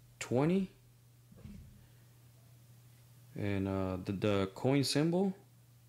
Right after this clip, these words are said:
twenty-two. We will take it, guys. Well, thanks for watching. I hope you like this video. Please like and subscribe. Be blessed.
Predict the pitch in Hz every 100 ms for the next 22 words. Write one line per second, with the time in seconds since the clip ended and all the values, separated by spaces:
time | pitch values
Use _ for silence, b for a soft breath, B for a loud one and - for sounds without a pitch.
0 | - - 107 95 - 147 202 185 B B
1 | B - - 131 135 165 143 120 107 101
2 | 120 156 147 151 165 180 175 - - -
3 | - - 107 104 104 101 95 85 87 147
4 | 160 156 - 113 113 107 104 - 90 85
5 | - 135 156 147 - b b b b -
6 | 98 87 98 135 147 -